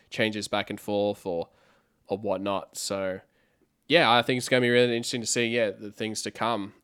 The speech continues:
uh, with the Tides of the Dark Crystal. And I think they'll probably, um, wrap up for, you know, for this episode of The Gathering Songs. Um, I just wanna say thank you so much,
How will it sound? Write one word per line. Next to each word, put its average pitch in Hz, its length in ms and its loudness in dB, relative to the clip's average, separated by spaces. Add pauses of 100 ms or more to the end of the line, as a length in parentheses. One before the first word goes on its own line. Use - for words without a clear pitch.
uh, 107 240 -2
with 104 80 -10
the 104 160 -18
Tides 104 380 -2
of 104 80 -6
the - 120 -20
Dark 101 280 -8
Crystal. 98 640 -8 (640)
And 139 120 0
I 147 100 2
think 170 240 0
they'll 160 180 4
probably, 156 340 2
um, 113 460 -2 (220)
wrap 120 440 0
up 117 300 0
for, 101 580 -4 (220)
you 117 100 -2
know, 98 240 -2
for - 160 -8
this 107 200 -2
episode 117 460 0
of 113 100 0
The 107 100 -8
Gathering 104 400 -4
Songs. 127 560 -2 (100)
Um, 113 420 -2 (720)
I 120 140 4
just 123 160 -2
wanna 120 140 2
say 123 280 4
thank 120 260 -4
you 117 60 -6
so 117 220 2
much, 113 380 -2